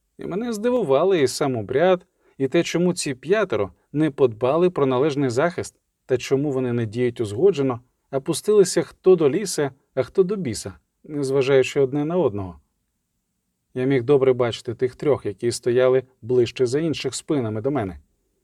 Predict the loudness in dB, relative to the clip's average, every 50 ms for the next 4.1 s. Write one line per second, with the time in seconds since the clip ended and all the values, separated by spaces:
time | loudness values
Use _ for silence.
0 | _ _ _ _ _ _ _ _ _ _ 2 2 2 2 0 -2 -2 0 -2 0
1 | 0 0 0 2 2 0 0 0 0 2 4 4 4 2 0 0 0 0 0 0
2 | 0 0 0 -2 -4 -4 -4 -6 -6 -6 -6 -8 -12 _ _ _ _ _ _ _
3 | _ _ _ _ -12 -8 -4 -4 -2 0 0 0 0 2 2 2 2 0 -6 -14
4 | -16